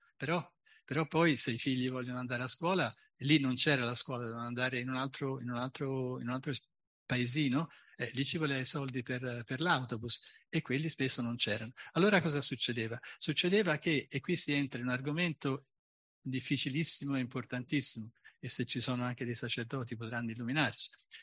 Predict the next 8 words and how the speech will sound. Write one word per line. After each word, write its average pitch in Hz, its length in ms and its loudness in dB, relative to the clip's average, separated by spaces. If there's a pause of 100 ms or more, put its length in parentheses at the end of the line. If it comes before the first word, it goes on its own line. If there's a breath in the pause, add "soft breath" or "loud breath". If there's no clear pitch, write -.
nel 160 120 2
senso 156 380 4
che, - 340 0 (120)
eh, 107 320 -6
l'argomento 147 540 2
è 143 60 4
questo: - 460 0 (260 soft breath)
legalità, 160 920 8